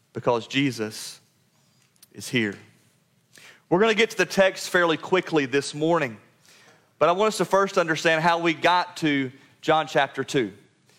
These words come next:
I know last week was Labor Day weekend. I'll, I'll be honest, if you're, you're back with us, we're glad you're here this morning. We were a little thin last week,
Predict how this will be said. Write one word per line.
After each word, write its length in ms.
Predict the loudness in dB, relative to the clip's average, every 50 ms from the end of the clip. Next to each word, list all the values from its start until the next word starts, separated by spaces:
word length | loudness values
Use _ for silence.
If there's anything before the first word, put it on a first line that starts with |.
| _ _ _ -4
I 60 | -2
know 160 | 0 2 2
last 380 | 2 4 2 2 2 0 -2 -2
week 160 | -2 -2 0
was 120 | -2 0 0
Labor 220 | 0 0 2 2
Day 120 | 0 0
weekend. 520 | 2 0 -2 -2 0 0 0 0 0 0 0
I'll, 160 | 0 0 0
I'll 160 | 2 0 -2
be 140 | 0 2 2
honest, 340 | 2 2 0 -2 -4 -8 -10
if 140 | -10 -6 -4
you're, 180 | -6 -6 -6 -8 -16 -8
you're 80 | -8 -4
back 320 | 0 0 0 0 0 -2
with 180 | -2 -2 0 0
us, 160 | -2 -4 -4
we're 100 | -6 -6
glad 360 | -2 0 0 0 0 -2 -4
you're 100 | -8 -6
here 160 | -4 -2 -4 -2
this 240 | -4 -6 -8 -8
morning. 300 | -6 -6 -4 -4 -4 -6 -8 -18 -14 -4
We 80 | 0 0
were 60 | 2
a 40 | 2
little 140 | 2 0
thin 300 | -2 0 -2 0 0 0
last 300 | 0 0 -2 -2 -6 -10
week, 320 | -12 -14 -14 -14 _ -20